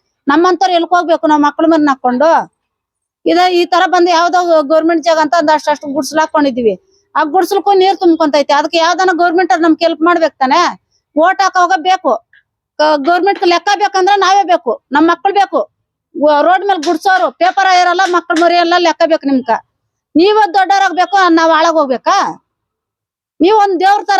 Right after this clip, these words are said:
ತಾನೆ ನಮ್ಕ, ನಿಮ್ ಮಕ್ಳು ತಾನೆ ನಾವು ದೇಶದ ಮೇಲೆ ಇರೋದು. ಲೆಕ್ಕ ಪ್ರತಿಯೊಂದು ಲೆಕ್ಕ ತಕೊಂತೀರಿ. ಆ ಹುಟ್ಟಿದ ಮಕ್ಕಳನ್ನ,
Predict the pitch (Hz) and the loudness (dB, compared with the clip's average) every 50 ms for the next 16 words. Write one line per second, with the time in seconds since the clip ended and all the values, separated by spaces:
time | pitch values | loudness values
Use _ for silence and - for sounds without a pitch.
0 | 381 370 349 330 294 294 349 381 370 330 320 311 302 - 285 320 349 311 208 175 | 0 0 -2 -2 0 0 0 2 2 2 2 0 0 0 -2 -2 0 -2 -4 -8
1 | - _ _ - 294 330 359 370 359 359 _ - 381 - - 381 381 381 330 277 | -14 _ _ 0 2 2 4 2 0 0 _ -4 -4 -2 -2 0 0 2 0 0
2 | 247 254 320 370 349 269 185 - _ _ _ - 277 330 330 _ - 330 311 285 | 2 2 2 2 2 0 -4 -8 _ _ _ -2 0 0 0 _ 0 0 2 2
3 | 262 247 240 233 233 302 349 320 233 180 _ _ _ _ _ _ _ _ 302 262 | 2 0 0 0 2 2 2 2 0 -4 _ _ _ _ _ _ _ _ -2 -2
4 | 269 - - 381 359 _ - 320 311 311 _ 359 359 359 339 370 359 339 330 330 | -2 0 -2 -2 -2 _ -2 -2 -2 -2 _ 0 0 2 2 2 0 0 -2 -2
5 | 349 339 349 330 339 320 302 339 320 320 294 294 302 294 294 269 _ 330 269 302 | -2 -2 -2 0 0 -2 0 0 0 0 0 0 0 -2 -4 -4 _ -2 0 2
6 | 302 294 _ - 302 302 | 0 0 _ -2 0 2